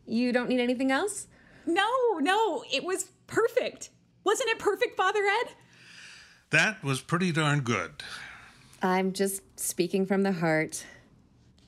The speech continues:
Speaker 2: You're really gonna do so well here. A perfect fit.
Speaker 3: I'm happy to hear this community appeals to you, Hillary. There's been some, uh, shall we say,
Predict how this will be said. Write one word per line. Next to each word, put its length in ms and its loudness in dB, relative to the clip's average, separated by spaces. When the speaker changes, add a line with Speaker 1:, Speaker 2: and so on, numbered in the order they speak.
Speaker 2:
You're 200 0
really 320 0
gonna 180 0
do 160 -4
so 260 -2
well 280 -2
here. 400 -10
A 60 -6
perfect 420 -6
fit. 340 -8
Speaker 3:
I'm 320 2
happy 360 2
to 100 2
hear 200 2
this 220 0
community 540 -2
appeals 540 0
to 100 -6
you, 100 -8
Hillary. 520 -4
There's 200 0
been 220 2
some, 400 2
uh, 240 2
shall 260 2
we 100 0
say, 440 2